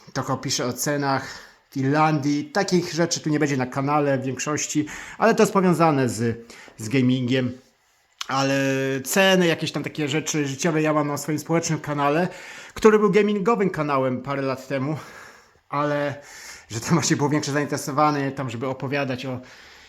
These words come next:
innych rzeczach, to się przekształcił w kanał, y, społeczny.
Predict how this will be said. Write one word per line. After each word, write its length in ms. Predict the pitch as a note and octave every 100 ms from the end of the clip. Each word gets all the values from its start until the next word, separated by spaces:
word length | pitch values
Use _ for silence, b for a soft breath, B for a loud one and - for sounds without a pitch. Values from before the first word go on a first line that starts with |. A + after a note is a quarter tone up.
| B
innych 280 | C#3 C#3+ A2
rzeczach, 300 | C#3+ C#3 A#2+
to 80 | B2
się 120 | B2+
przekształcił 680 | B2+ - C#3 C3 - C3 A2
w 400 | G#2+ B2 B2 B2
kanał, 380 | B2+ C3+ B2+ A#2 B B B B B
y, 420 | A#2 A#2+ A#2+ A#2+ A2 B B B B B
społeczny. 680 | - E3+ G#3+ G#3+ D#3 E3